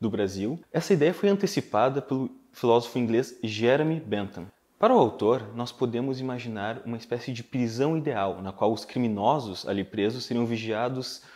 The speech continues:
o tempo inteiro, incondicionalmente. Essa seria uma estrutura circular, com as celas voltadas para dentro. E bem no centro desse círculo, nós teríamos uma torre grande.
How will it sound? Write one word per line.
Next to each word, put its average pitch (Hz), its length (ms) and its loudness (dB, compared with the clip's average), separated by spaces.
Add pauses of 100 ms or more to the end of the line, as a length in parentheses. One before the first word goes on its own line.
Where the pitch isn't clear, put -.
(100)
o 117 100 -2
tempo 151 520 0
inteiro, 127 540 2 (420)
incondicionalmente. 143 1000 -4 (360)
Essa 107 200 -6
seria 120 220 2
uma 135 120 2
estrutura 143 460 -2
circular, 156 1000 0 (500)
com 113 100 2
as 110 100 0
celas 120 240 4
voltadas 123 360 2
para 143 200 2
dentro. 101 440 -4 (460)
E 127 80 -2
bem 135 320 4
no 180 140 4
centro 139 420 -2
desse 104 240 -4
círculo, 170 540 -2 (300)
nós 123 120 -4
teríamos 127 280 2
uma 139 140 -2
torre 131 360 0
grande. 101 560 -4